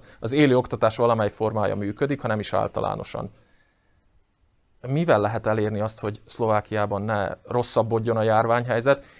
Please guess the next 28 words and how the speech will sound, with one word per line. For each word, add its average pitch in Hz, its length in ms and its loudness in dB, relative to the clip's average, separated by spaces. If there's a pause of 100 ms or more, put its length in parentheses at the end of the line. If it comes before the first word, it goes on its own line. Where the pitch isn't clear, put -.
Hiszen 143 220 -2
azért 147 260 0
az 156 80 -2
elég 180 220 0
furcsa, 123 320 -4
és 110 100 -4
erről 120 220 0
keveset 139 400 -2
beszéltünk, 113 560 -4
hogy 113 260 -2 (320)
tulajdonképpen 170 460 0
most 123 160 -2
egy 110 120 0
enyhítésről 110 800 -2
döntöttek 110 520 -4
kedden. 101 480 -4 (440)
Ahhoz 180 300 4
képest, 185 460 2
hogy 160 260 -4 (300)
nemhogy 165 300 2
nem 135 160 4
javult 131 360 4
a 143 60 4
járványhelyzet, 147 800 2
tulajdonképpen 143 500 -2
az 135 100 -2
elmúlt 143 320 2
napokban 143 640 2